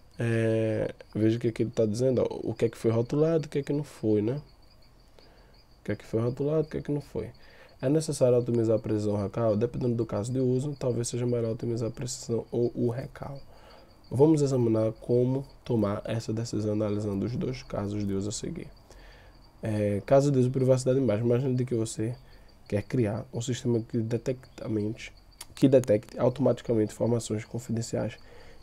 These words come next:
e desfoques, né? Então, por exemplo, é a idade da pessoa, é o nome da pessoa, é a imagem de uma pessoa em determinado,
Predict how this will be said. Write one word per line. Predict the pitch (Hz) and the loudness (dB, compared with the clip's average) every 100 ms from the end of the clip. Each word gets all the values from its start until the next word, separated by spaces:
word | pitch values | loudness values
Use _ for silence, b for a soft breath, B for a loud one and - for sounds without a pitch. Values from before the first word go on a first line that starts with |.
| - | 2
e | 120 | 4
desfoques, | 139 - 110 98 - 101 | 4 0 -4 -4 -4 0
né? | 117 123 | 4 4
Então, | 127 | 2
por | 117 120 | 2 2
exemplo, | 113 113 104 110 101 B B B | 4 2 2 -2 -4 B B B
é | 151 | 4
a | 139 | 6
idade | 113 107 110 | 6 6 6
da | 107 | 4
pessoa, | - 123 - 123 117 113 110 | 0 -4 0 2 4 4 4
é | - | 4
o | 127 | 6
nome | 120 110 104 | 6 4 4
da | 101 | 0
pessoa, | - 113 - 110 107 107 - | -2 -6 -2 0 2 2 4
é | 117 | 6
a | |
imagem | 117 110 107 107 | 6 4 2 0
de | |
uma | 110 | -2
pessoa | 104 107 - 117 110 | -2 -6 -2 2 4
em | 107 104 | 2 0
determinado, | 104 107 110 110 107 104 107 107 104 101 | 0 -2 4 4 4 2 4 4 2 0